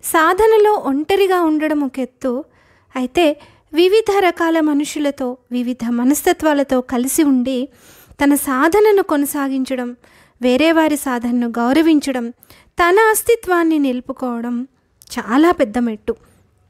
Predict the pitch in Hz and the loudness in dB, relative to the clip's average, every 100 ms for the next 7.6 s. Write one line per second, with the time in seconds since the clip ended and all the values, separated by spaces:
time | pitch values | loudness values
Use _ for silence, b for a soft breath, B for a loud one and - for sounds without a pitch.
0 | _ _ _ _ 254 247 240 302 285 254 | _ _ _ _ -2 0 0 2 0 0
1 | 247 269 320 381 359 285 220 262 254 247 | -2 2 4 2 2 -4 -4 -4 -4 -4
2 | 254 262 285 B B B B 320 339 339 | -2 -2 -4 B B B B -2 -2 0
3 | 466 453 339 311 262 233 - 302 269 - | 0 2 0 -2 -4 -6 -6 -4 -4 -6
4 | 220 220 262 254 240 220 214 _ _ b | -8 -6 -8 -6 -6 -6 -12 _ _ b
5 | b b b 349 359 453 480 427 339 - | b b b -2 2 2 2 2 2 0
6 | 294 262 233 226 247 247 240 233 277 _ | -4 -2 -4 -6 -6 -4 -4 -8 -12 _
7 | 220 226 262 247 233 226 | -8 -2 -2 0 -4 -6